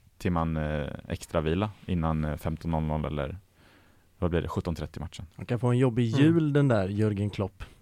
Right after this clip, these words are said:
Speaker 2: med allt matchande som
Speaker 1: Ja,
Speaker 2: sker
Speaker 1: men
Speaker 2: på
Speaker 1: han,
Speaker 2: den
Speaker 1: ända
Speaker 2: tiden.
Speaker 1: sen, ända sen han kom, eh, eh, så har han ju faktiskt ifrågasatt hela,
Speaker 2: Mm.
Speaker 1: hela engelska fotbollskulturen, eh, tajt spelschema och att det är liksom,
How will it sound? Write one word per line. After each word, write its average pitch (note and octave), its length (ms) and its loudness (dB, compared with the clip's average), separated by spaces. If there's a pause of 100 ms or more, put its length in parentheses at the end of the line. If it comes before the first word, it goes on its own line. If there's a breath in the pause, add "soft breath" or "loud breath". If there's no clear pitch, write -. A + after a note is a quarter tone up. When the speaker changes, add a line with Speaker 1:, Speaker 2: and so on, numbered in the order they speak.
(160)
Speaker 2:
med G2+ 160 -2
allt F#2+ 160 -4
matchande G2 520 -2
som G2+ 120 -4
Speaker 1:
Ja, - 40 -6
Speaker 2:
sker G2 100 2
Speaker 1:
men F#2+ 100 6
Speaker 2:
på F#2+ 80 4
Speaker 1:
han, G2+ 80 8
Speaker 2:
den A#2 100 4
Speaker 1:
ända G#2 180 8
Speaker 2:
tiden. G#2 180 6
Speaker 1:
sen, A2 120 4
ända G#2+ 200 8
sen G#2 160 4
han G#2 160 4
kom, A#2 440 10
eh, F#2+ 240 4
eh, D2+ 520 0
så F#2+ 160 0
har F2 100 4
han E2+ 120 2
ju D#2+ 100 -2
faktiskt D#2 480 -8
ifrågasatt D#2+ 460 -6
hela, D2+ 380 -2 (400)
Speaker 2:
Mm. F2 180 -4 (840 loud breath)
Speaker 1:
hela A2 460 8
engelska G#2 380 4
fotbollskulturen, F#2 720 2
eh, F2 240 2
tajt F2 260 0
spelschema E2+ 520 0
och D#2+ 200 -2
att E2 120 -4
det E2+ 100 -2
är D#2+ 100 -2
liksom, D#2 460 -6